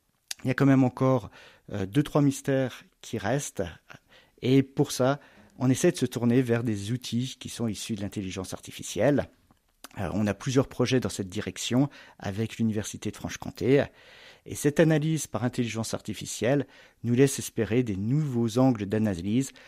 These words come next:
pour mieux comprendre les dernières choses qui, euh, qui restent encore à comprendre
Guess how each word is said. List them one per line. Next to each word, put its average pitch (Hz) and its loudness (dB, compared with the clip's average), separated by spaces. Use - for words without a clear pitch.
pour 110 -2
mieux 120 4
comprendre 120 0
les 104 -6
dernières 120 2
choses 123 2
qui, - -14
euh, 90 -8
qui - -14
restent 107 -8
encore 95 -4
à 87 -6
comprendre 92 -6